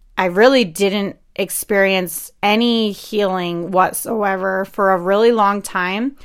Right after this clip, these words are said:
I thought to myself that I was healed and recovered from my first C-section when I was preparing for my second,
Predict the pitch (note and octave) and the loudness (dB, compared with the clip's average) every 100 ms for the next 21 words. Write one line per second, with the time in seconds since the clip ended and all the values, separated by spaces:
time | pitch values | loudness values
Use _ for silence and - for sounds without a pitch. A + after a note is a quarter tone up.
0 | - - - G3+ G3 - - A#3 C4 D#4+ | -20 -20 0 2 2 0 0 6 8 8
1 | - - G3 F3 E3 G3 E3 E3 - E3+ | 2 -4 -4 -4 -4 0 0 -2 -6 -2
2 | F#3+ F3 D#3+ E3 G3 A3+ G3+ F#3 F3+ - | 0 0 -2 4 6 8 6 2 -2 -8
3 | - A#3 G#3+ G#3+ G#3+ G#3 G#3 - F#3+ F#3 | -2 2 4 2 0 -2 -4 2 2 4
4 | F3+ F3+ - - - - F#3+ F#3+ - - | 2 0 -12 -20 -20 -2 -2 -2 -8 -8
5 | - F#3 - G#3 G3+ G#3 G3+ A3+ A3 A#3 | -2 -2 -2 -4 0 0 0 -2 -2 -2
6 | B3+ F#3 F#3+ F3+ F3 E3+ E3+ E3+ F3 E3+ | -6 -6 -4 -2 -2 -2 -2 -4 -6 -4
7 | F#3+ F#3 F3 E3+ E3+ F3 E3+ E3 - A3 | -6 -4 -6 -6 -6 -6 -8 -8 -8 -10